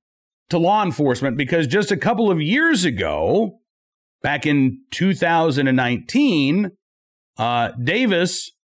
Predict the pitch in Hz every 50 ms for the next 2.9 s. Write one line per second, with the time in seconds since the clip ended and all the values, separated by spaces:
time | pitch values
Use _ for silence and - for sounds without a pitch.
0 | _ _ _ _ _ _ _ _ - - 165 202 220 196 170 170 233 254 247 180
1 | - 160 139 123 120 127 170 160 - _ _ _ _ _ _ _ _ _ - -
2 | 165 156 151 151 135 - 156 147 127 139 185 226 226 - 240 240 226 214